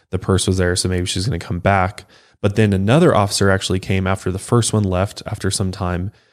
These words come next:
And this second officer ran the plates as well, and then also noticed while looking at the vehicle that there looked to be footprints leading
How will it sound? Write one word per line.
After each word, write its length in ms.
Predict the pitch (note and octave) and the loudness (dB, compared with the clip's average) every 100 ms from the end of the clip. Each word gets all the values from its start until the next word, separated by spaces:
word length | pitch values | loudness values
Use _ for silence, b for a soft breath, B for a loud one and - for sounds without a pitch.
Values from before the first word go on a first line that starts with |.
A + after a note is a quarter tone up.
| b b | b b
And 180 | G2 G#2+ | 0 2
this 120 | C#3+ | 4
second 280 | C3 A#2+ G#2 | 4 2 2
officer 400 | G2+ G2+ G#2 G#2 | 0 0 0 2
ran 220 | G2 G2 | 2 0
the 80 | F#2+ | -2
plates 320 | - G2 G2 | -2 -2 0
as 140 | F2+ G2 | -2 2
well, 400 | A#2+ C3+ B2+ - | 4 6 4 2
and 200 | G#2 G#2 | 2 2
then 200 | B2+ C3+ | 2 0
also 440 | - A#2+ D3 C#3 A#2+ | 0 0 2 0 2
noticed 400 | A2+ G#2+ G#2 G2+ | 2 2 2 2
while 160 | G2+ | 2
looking 240 | G2 - G2 | 2 0 -2
at 100 | F#2+ | -4
the 60 | |
vehicle 460 | F#2+ F#2+ F#2+ F#2+ F#2+ | -4 -2 -2 -2 -2
that 360 | F#2+ F#2 - - b b - | 0 -2 -2 -12 b b 0
there 160 | A2 | 2
looked 220 | A2 B2 | 4 2
to 80 | C3+ | 0
be 200 | A#2 G#2+ | 0 0
footprints 800 | G#2 - E3+ - - A2 F#2+ F#2+ - _ b b | -2 0 2 2 0 2 2 0 -6 _ b b
leading 500 | G#2 A#2 C3 C#3 B2+ | -4 2 4 4 0